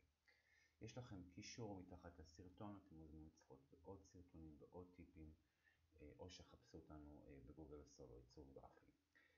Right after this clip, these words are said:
מה שאנחנו הולכים לעשות היום זה באמת לדבר על מניפולציות של צבע וטקסט. אז בואו נראה.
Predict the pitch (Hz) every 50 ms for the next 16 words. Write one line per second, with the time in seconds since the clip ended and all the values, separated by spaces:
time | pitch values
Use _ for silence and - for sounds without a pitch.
0 | - - - 120 143 - - - - - - 135 135 117 98 90 - 117 117 -
1 | - 104 98 95 92 92 90 90 92 90 101 110 107 110 95 87 92 85 95 98
2 | 95 92 87 82 85 85 85 85 82 - - - 104 107 113 123 123 123 - -
3 | 87 80 76 - - - - 78 76 71 - - - - - 110 98 90 82 85
4 | 82 78 73 71 - - 90 - - - - - - - - - - - - 123
5 | - - - - - - - - - - - - - - - - - 98 95 98
6 | 104 95 90 85 80 78 76 - - 113 139